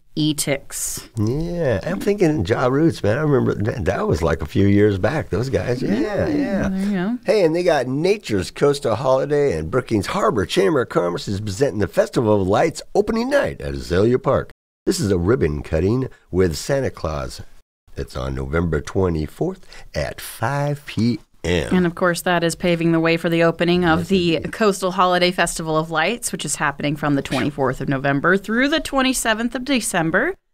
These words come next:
Speaker 1: And that's happening five to nine P M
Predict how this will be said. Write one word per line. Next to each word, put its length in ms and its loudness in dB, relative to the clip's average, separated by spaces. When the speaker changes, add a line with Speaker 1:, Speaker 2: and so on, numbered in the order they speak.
Speaker 1:
And 360 2
that's 220 0
happening 380 -2
five 480 0
to 120 -4
nine 300 4
P 220 0
M 200 2